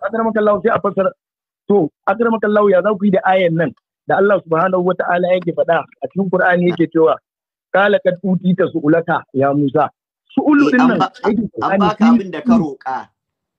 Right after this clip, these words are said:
Speaker 2: Ba ya
Speaker 1: To,
Speaker 2: ce,
Speaker 1: ka
Speaker 2: "Rabbi
Speaker 1: gani
Speaker 2: shrah
Speaker 1: kuma
Speaker 2: li
Speaker 1: ku kun
Speaker 2: sadri
Speaker 1: ce
Speaker 2: wa
Speaker 1: ko
Speaker 2: yassir
Speaker 1: su ne
Speaker 2: li
Speaker 1: wanda
Speaker 2: amri
Speaker 1: muke
Speaker 2: wahlul
Speaker 1: roƙa.
Speaker 2: uqdatan min lisani yafqahu qawli waj'al li waziran min ahli Haruna akhi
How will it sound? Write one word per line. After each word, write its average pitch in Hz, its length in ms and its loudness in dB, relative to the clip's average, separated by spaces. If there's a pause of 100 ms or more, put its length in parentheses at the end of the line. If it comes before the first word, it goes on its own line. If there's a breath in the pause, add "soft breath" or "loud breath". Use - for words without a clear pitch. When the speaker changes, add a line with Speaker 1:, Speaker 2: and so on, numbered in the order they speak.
(1200)
Speaker 2:
Ba 123 200 -10
ya 214 80 4
Speaker 1:
To, 226 80 2
Speaker 2:
ce, 208 80 -6
Speaker 1:
ka 220 80 2
Speaker 2:
"Rabbi 269 160 2
Speaker 1:
gani 294 140 2
Speaker 2:
shrah 285 120 2
Speaker 1:
kuma 269 140 2
Speaker 2:
li - 60 -4
Speaker 1:
ku - 60 -8
kun 285 120 2
Speaker 2:
sadri 285 260 2
Speaker 1:
ce - 60 -4
Speaker 2:
wa 370 80 0
Speaker 1:
ko - 120 -2
Speaker 2:
yassir 214 100 -4
Speaker 1:
su - 80 -2
ne 254 80 4
Speaker 2:
li 233 60 4
Speaker 1:
wanda 208 180 -2
Speaker 2:
amri 190 180 -2
Speaker 1:
muke 175 80 -6
Speaker 2:
wahlul 175 160 -6
Speaker 1:
roƙa. 156 240 -6
Speaker 2:
uqdatan 170 400 -18
min 180 180 -20
lisani 175 380 -4
yafqahu 170 440 -10
qawli 175 280 -8
waj'al 160 320 -10
li 185 80 -18
waziran 170 400 -10
min 151 140 -18
ahli 165 340 -6
Haruna 160 400 -6
akhi 156 340 -12